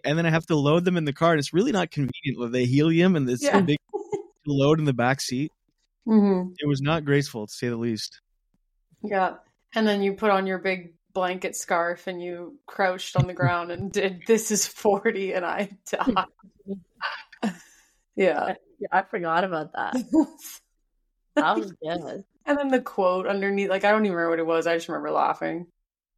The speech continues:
Speaker 1: Oh, it's, I think it was just, like, a typical social media quote where it's just, like, it doesn't really make sense. They're, like, keywords,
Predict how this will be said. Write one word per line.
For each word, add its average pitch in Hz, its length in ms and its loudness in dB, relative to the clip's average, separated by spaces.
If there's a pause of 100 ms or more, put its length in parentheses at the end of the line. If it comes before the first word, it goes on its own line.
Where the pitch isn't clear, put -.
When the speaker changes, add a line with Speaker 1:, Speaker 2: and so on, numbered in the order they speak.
(680)
Speaker 1:
Oh, 139 240 2
it's, 127 240 -4
I 127 120 -2
think 131 180 -8
it - 20 -6
was 123 140 -2
just, 120 180 -8
like, 120 140 -6
a - 20 -6
typical - 480 -2
social 110 380 -2
media 110 240 2
quote 110 320 2
where 104 160 2
it's - 160 -6
just, - 240 -10
like, 104 140 -4
it 110 60 -2
doesn't 110 280 0
really 113 240 2
make 101 260 -2
sense. - 400 -2
They're, 113 160 0
like, 110 260 -2
keywords, 123 680 2